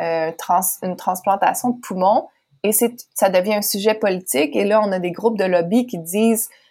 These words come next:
Ben, écoutez, ça devrait être simplement offert aux gens qui ne fument pas, ça devrait être simplement offert aux gens qui font de l'exercice régulièrement, ça devrait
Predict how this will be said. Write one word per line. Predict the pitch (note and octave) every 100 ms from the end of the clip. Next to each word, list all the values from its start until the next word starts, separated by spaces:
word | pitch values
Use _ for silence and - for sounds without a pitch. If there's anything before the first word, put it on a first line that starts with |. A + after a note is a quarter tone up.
| -
Ben, | G3
écoutez, | F#3+ - - A#3
ça | A#3+
devrait | F#3 F3+ F#3+
être | F#3+
simplement | G3+ G3 F#3 F#3
offert | - E3+ - F#3+ G3 F#3+
aux | F3+
gens | F#3 F#3+
qui | F#3+
ne | F3+
fument | F#3 G3 G3+
pas, | - C4 A#3
ça | G#3 F3
devrait | F3 F3+ F3+
être |
simplement | F#3 F#3+ G3 G3 G3
offert | G3 G3+ G3
aux | F#3
gens | G3 G3
qui | -
font | F3
de | F#3
l'exercice | G3 G#3 G#3+ - A#3 A3+
régulièrement, | A3+ A3 A3 A3+ B3 C4+ A3
ça | G3 F3+
devrait | F3+ F3+ F#3 F#3